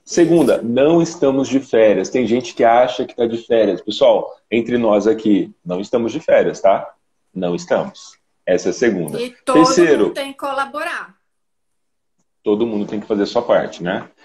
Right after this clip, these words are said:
Speaker 1: Terceiro, ouça o que seu filho tem pra falar. Ouça, acolha ali a emoção, o sentimento, do jeito que ele tá expressando, na simplicidade, na forma singela com que ele tá fazendo.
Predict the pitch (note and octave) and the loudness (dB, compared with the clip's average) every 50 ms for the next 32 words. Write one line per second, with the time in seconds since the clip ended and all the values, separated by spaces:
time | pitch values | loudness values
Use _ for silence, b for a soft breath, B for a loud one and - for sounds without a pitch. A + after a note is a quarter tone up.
0 | b b _ - F3+ G3+ F#3+ - F#3+ D#3 B2+ G#2 F2+ D2+ - - - _ _ _ | b b _ 0 0 0 2 2 2 4 4 2 0 -2 -4 -10 -18 _ _ _
1 | _ _ - D#3 E3 D3+ D3+ - - - - A2 F#2 F2 D#2+ - - _ _ _ | _ _ 0 2 4 4 2 2 -2 -4 -4 -4 -4 -4 -6 -10 -16 _ _ _
2 | - G#2 G2+ - - - A2+ G#2 G2+ - - A2 F#2+ F2+ E2+ G#2 G2+ E2+ F2 F2+ | -8 -8 -8 -10 -6 -4 -2 -2 -2 -4 -6 -6 -6 -4 -4 -4 -6 -4 -6 -8
3 | - - F#2+ F2 E2 D2+ C#2+ - _ _ _ _ _ _ _ _ _ _ _ _ | -8 -6 -4 -4 -4 -4 -6 -8 _ _ _ _ _ _ _ _ _ _ _ _
4 | _ _ _ _ _ _ _ _ B2 C3+ C#3 B2 A2+ - - - F2+ E2+ - - | _ _ _ _ _ _ _ _ 2 2 4 2 2 0 -4 -4 -4 -6 -6 -10
5 | _ _ - A#2 A2+ - - - D3+ E3 E3+ D3+ B2+ A2+ A2 G#2+ G#2+ G#2 G2+ G2 | _ _ -6 -6 -6 -4 -4 -2 0 2 2 2 0 0 2 2 4 2 2 2
6 | F#2+ F#2+ F2 E2+ - - - G#2 G#2 G#2 G2 F#2 F2+ - - G#2 F#2+ - - - | -2 -4 -4 -6 -6 -6 -4 -2 -2 -2 -2 -4 -6 -6 -6 -6 -8 -8 -10 -10
7 | F#2 F#2+ G2+ G2+ F2+ - F#2+ A2+ G#2 F2+ A#2 C#3 D3 D3+ - - - B2+ A2 G#2+ | -6 -6 -4 -6 -6 -6 -6 -6 -4 -2 0 -2 -2 -2 -4 -4 -4 -4 -2 -2
8 | A2 G#2+ - A2+ G#2 G#2 - - F2+ F2+ F2 - - - F#2+ G2 G2 G2 F#2+ F2+ | -4 -2 -2 -2 -2 -2 -4 -6 -8 -8 -8 -8 -10 -8 -6 -4 -4 -4 -2 -2
9 | G2 F#2+ F2+ B B B B B _ B2 C#3 C#3+ - - D3 C3 A2 C3 B2 - | -4 -4 -4 B B B B B _ -2 -2 0 0 -2 -2 -2 -4 -8 -10 -10
10 | - G#2 G2 G#2 A2 A#2 A2+ A2 G#2 F#2 F#2 G2+ G#2+ G2+ - - A#2 A2 A2 G#2 | -8 -2 0 2 2 4 4 2 2 0 -2 -2 -2 -2 -2 -2 -2 -2 -2 -4
11 | - - G#2+ G2 F2 - G#2 G#2+ A2+ G#2+ F#2+ F#2+ F#2 E2+ F#2+ F2+ F2+ - F2+ - | -4 -6 -6 -6 -2 0 2 2 2 2 0 -4 -8 -8 -8 -8 -8 -8 -12 -12
12 | - F2 E2+ F2 G#2 A2+ A2+ A2+ A2+ | -12 -12 -8 -6 -4 -4 -4 -6 -10